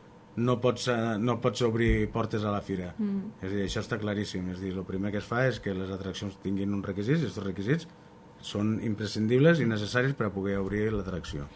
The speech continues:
Speaker 2: Ara anem a posar un exemple, Joan.
Speaker 1: Mhm.
Speaker 2: Eh, mm, passa alguna cosa amb una atracció, o es desmaia i li agafa una pa-, una aturada cardiorrespiratòria en algú al mig de, de, a la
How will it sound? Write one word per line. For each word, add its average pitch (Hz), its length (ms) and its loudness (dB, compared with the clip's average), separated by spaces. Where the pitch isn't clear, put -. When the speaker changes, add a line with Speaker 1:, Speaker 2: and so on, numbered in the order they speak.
Speaker 2:
Ara 269 140 4
anem 339 160 2
a 311 40 6
posar 269 220 4
un 262 100 6
exemple, 208 600 2
Joan. 214 380 2
Speaker 1:
Mhm. 277 180 0
Speaker 2:
Eh, 226 880 6
mm, 226 680 0
passa 277 220 2
alguna 320 280 4
cosa 302 220 8
amb 294 100 4
una 285 140 4
atracció, 240 720 2
o 247 220 6
es 220 120 2
desmaia 240 440 4
i 285 40 2
li 254 80 6
agafa 247 840 8
una 226 440 2
pa-, 233 220 2
una 226 180 2
aturada 226 400 2
cardiorrespiratòria 226 840 2
en 302 60 0
algú 277 240 6
al 269 140 8
mig 247 240 4
de, 233 260 6
de, 226 360 4
a 233 100 4
la 233 160 8